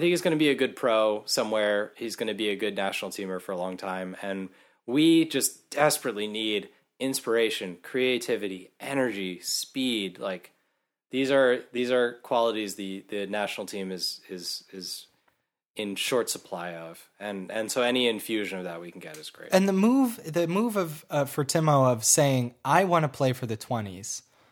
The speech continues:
Speaker 2: I wanna be a leader on this team." Going down and doing that. Now, I did notice that, uh, after he scores, Paxton Pomykal starts to give, captain of the team, by the way, starts to give the team a speech, and Weah steps in front of him and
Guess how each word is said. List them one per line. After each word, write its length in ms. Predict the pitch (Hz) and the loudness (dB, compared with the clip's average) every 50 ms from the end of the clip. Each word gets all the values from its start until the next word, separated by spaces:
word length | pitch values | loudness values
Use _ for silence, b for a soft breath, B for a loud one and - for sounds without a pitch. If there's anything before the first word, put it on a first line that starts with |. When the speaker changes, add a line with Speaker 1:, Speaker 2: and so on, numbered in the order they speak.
| b b b _ - | b b b _ 4
Speaker 2:
I 180 | 143 156 175 | 6 8 8
wanna 240 | 180 170 170 165 156 | 8 6 4 4 4
be 160 | 147 131 135 | 2 2 4
a 80 | 135 127 | 4 4
leader 380 | 120 117 117 117 117 110 107 107 | 2 2 0 0 0 0 -2 -2
on 140 | 104 104 | -4 -4
this 200 | 104 104 - - | -6 -4 -4 -4
team." 400 | - - 120 110 101 101 101 104 b b b b b b b - | -4 -4 -6 -8 -8 -8 -10 -10 b b b b b b b 4
Going 260 | 160 170 196 214 208 | 6 6 6 6 6
down 240 | 185 190 185 180 175 | 8 8 8 8 8
and 140 | 170 156 127 | 4 2 2
doing 300 | 156 165 170 165 143 120 | 4 4 4 4 2 2
that. 300 | 104 101 98 117 - B B B B B B | 0 -2 -2 -4 -6 B B B B B B
Now, 100 | 170 180 | 8 10
I 120 | 180 185 185 | 10 10 10
did 200 | - 240 254 240 | 8 4 6 6
notice 380 | 240 233 220 208 196 - - | 8 8 8 8 6 6 4
that, 260 | - 170 165 160 165 - - | 6 6 6 4 4 2 2
uh, 280 | 151 147 143 143 143 139 | 4 6 6 6 6 6
after 340 | 139 165 170 165 - 190 175 | 4 4 4 4 4 2 2
he 140 | 156 170 156 | 2 4 4
scores, 440 | - - - 165 160 156 147 135 - | 4 4 4 4 4 4 4 4 2
Paxton 440 | - - 151 156 151 - 160 147 | 0 0 0 0 0 -2 -2 -4
Pomykal 640 | 123 - 147 143 147 151 - 160 156 156 143 - - | 0 2 2 2 2 2 4 4 4 4 4 2 -4
starts 320 | - - 147 139 131 - - | -4 -2 0 0 0 -2 -4
to 80 | 135 | -6
give, 320 | 120 135 135 131 131 135 - | -2 -2 -2 -2 -2 -4 -6
captain 400 | - 180 202 202 - 208 202 202 | -2 -2 -2 0 0 2 2 2
of 100 | 185 190 | 0 0
the 60 | 190 | -2
team, 260 | - - 185 160 135 | -2 -2 0 2 2
by 120 | 120 113 | 2 2
the 100 | 107 110 | 0 0
way, 120 | 107 104 101 | -2 -4 -4
starts 340 | - - 135 131 127 - - | -4 0 0 0 0 0 -2
to 60 | 135 | -2
give 140 | 135 131 123 | -2 -2 -2
the 60 | 123 | -4
team 260 | - - 139 131 123 | -6 -4 -2 -2 0
a 40 | 120 | 0
speech, 500 | - - - 123 131 151 - - - B B B B B B B - | -2 -2 -2 0 -2 -2 -2 -4 -8 B B B B B B B -2
and 460 | 151 139 131 131 127 127 123 120 117 | 0 2 4 4 4 4 2 0 0
Weah 560 | 110 127 131 139 147 147 147 147 147 143 139 | 0 2 4 4 6 6 6 6 6 6 4
steps 400 | - - - 139 135 135 - - | 2 0 2 2 0 2 0 -2
in 100 | 120 113 | -2 -4
front 240 | - - 123 127 156 | -2 -2 0 0 0
of 80 | 165 | 0
him 320 | - 208 208 214 214 214 - | 2 0 0 0 -2 -6 -4
and 300 | 139 131 123 120 117 110 | -4 -2 -2 -2 -2 -4